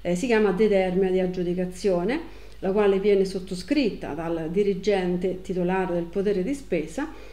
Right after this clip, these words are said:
dopo che lo stesso avrà, eh, verificato la proposta, avrà verificato che, eh, la, mm, la, la, diciamo, il procedimento che, eh, con cui, mm,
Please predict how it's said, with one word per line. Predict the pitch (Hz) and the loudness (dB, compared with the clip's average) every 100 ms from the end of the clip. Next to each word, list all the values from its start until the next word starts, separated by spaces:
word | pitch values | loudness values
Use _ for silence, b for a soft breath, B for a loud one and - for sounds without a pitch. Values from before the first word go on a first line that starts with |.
| B - | B 0
dopo | 415 302 226 | 4 6 6
che | 220 | 6
lo | 370 | 4
stesso | - 226 247 | 4 2 2
avrà, | 196 196 185 - | 2 4 2 0
eh, | 170 175 170 | 0 0 4
verificato | 214 220 226 220 190 170 | 4 4 2 2 2 2
la | 170 | 2
proposta, | 185 285 294 311 311 214 | 2 4 4 4 0 -2
avrà | 180 190 | 0 0
verificato | 180 190 185 185 185 190 185 190 | 2 2 2 2 2 2 2 4
che, | 240 220 B B B - | 4 4 B B B -2
eh, | 185 180 180 175 | 2 4 6 6
la, | 196 190 185 | 6 4 4
mm, | 185 180 175 170 170 170 151 - | 4 6 4 2 0 -2 -4 -4
la, | 175 165 | -4 -2
la, | 170 175 | 0 0
diciamo, | 170 196 196 | 2 4 6
il | |
procedimento | 190 185 202 196 214 226 - 185 | 4 0 0 4 6 6 6 2
che, | 185 196 196 B B | 4 2 2 B B
eh, | - 180 175 170 | -2 0 0 2
con | 190 180 | 4 4
cui, | 214 220 196 | 6 6 6
mm, | 175 170 | 4 0